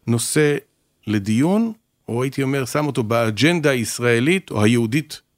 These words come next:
בכלל, בכל העולם, ואולי אפילו לר-, לאו דווקא יהודית, הנושא של משיח נהיה נושא שמדברים עליו. ואם הפועל גליל עליון שרים לפני משחק את השיר "משיח, משיח, משיח",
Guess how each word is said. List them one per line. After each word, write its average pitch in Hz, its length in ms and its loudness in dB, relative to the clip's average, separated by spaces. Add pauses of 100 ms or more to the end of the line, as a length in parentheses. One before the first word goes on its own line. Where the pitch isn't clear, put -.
בכלל, 143 400 2 (460)
בכל 127 260 0
העולם, 135 320 2
ואולי 123 360 0
אפילו 123 360 -2 (180)
לר-, 117 320 -2
לאו 127 140 2
דווקא 123 300 -4
יהודית, 113 580 -2 (380)
הנושא 123 260 -2
של 165 140 0
משיח 156 460 0
נהיה 147 180 2
נושא 151 440 -2
שמדברים 117 1000 -2
עליו. 95 300 -10 (580)
ואם 120 160 0
הפועל 147 340 0
גליל 131 360 0
עליון 120 500 -2 (160)
שרים 127 360 -2
לפני 123 260 -2
משחק 120 500 0
את 107 120 -10
השיר 127 280 -4
"משיח, 117 440 -4
משיח, 151 300 -4
משיח", 175 520 0